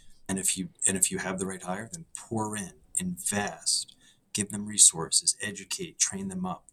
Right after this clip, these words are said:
you know, to, to be the best possible team member. And if they leave, that's okay, 'cause, like, they're better than, I hope better than they were when they, they entered our, our space here.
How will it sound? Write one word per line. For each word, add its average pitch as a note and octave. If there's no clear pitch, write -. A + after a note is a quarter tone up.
you F2
know, D#2+
to, F2+
to -
be F#2+
the F2
best F2+
possible E2
team B2
member. E2+
And A#2
if A2
they G#2+
leave, B2
that's -
okay, D3
'cause, -
like, F#2+
they're A2
better B2+
than, C3
I -
hope F3
better G2+
than F#2+
they G#2
were G#2
when G2+
they, F#2+
they G2
entered G2
our, F#2
our G2
space -
here. F#3